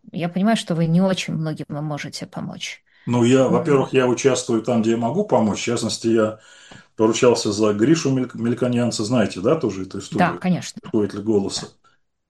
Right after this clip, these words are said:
Speaker 2: Я там,
Speaker 1: Э, напомните
Speaker 2: э,
Speaker 1: нашим слушателям просто, потому что это очень важно. Я-то
Speaker 2: Гри-,
Speaker 1: знаю,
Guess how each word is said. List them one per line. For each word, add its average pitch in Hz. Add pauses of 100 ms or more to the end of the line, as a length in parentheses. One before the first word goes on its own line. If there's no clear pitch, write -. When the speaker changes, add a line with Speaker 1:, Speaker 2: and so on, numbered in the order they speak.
(120)
Speaker 2:
Я 110
там, 117
Speaker 1:
Э, 185
напомните 233
Speaker 2:
э, -
Speaker 1:
нашим 214
слушателям 214
просто, 160
потому 170
что -
это 170
очень 170
важно. 160 (280)
Я-то 175
Speaker 2:
Гри-, 190
Speaker 1:
знаю, 233